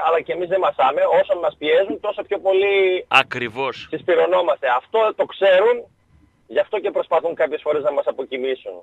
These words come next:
Speaker 2: Να μας
Speaker 1: Αλλά δεν
Speaker 2: αποκοιμήσουν,
Speaker 1: μασάμε.
Speaker 2: να μας διαβάλουν, να βάλουν μέσα δυναμίτη στα θεμέλια,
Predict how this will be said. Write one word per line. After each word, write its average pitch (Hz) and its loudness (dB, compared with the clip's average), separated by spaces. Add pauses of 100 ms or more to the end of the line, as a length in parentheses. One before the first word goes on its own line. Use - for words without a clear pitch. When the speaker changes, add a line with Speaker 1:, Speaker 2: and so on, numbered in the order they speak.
(200)
Speaker 2:
Να - -6
μας 175 4
Speaker 1:
Αλλά 202 2
δεν - -2
Speaker 2:
αποκοιμήσουν, 208 4
Speaker 1:
μασάμε. 202 2
Speaker 2:
να 196 8
μας 196 4
διαβάλουν, 202 4 (280)
να 175 6
βάλουν 208 8
μέσα 196 4
δυναμίτη 165 0
στα 190 -4
θεμέλια, 214 4